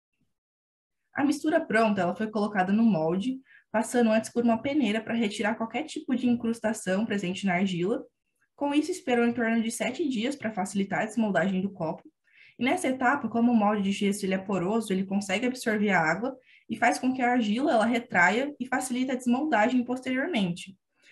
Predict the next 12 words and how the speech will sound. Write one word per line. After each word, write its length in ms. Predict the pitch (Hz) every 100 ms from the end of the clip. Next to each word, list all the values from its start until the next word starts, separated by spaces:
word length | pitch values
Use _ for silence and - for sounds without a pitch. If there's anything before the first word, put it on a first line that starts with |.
| - _
Na 120 | -
figura 380 | - 370 311 214
oito, 320 | 196 269 220
tá 80 | 214
representado 720 | 220 208 220 220 214 208 233
como 440 | - 233 269 370 - _
o 120 | 226
copo 280 | - 220 226
ficou 340 | - 254 214
após 300 | 240 254 190
a 40 | 202
desmoldagem, 760 | 185 202 214 196 175 226 294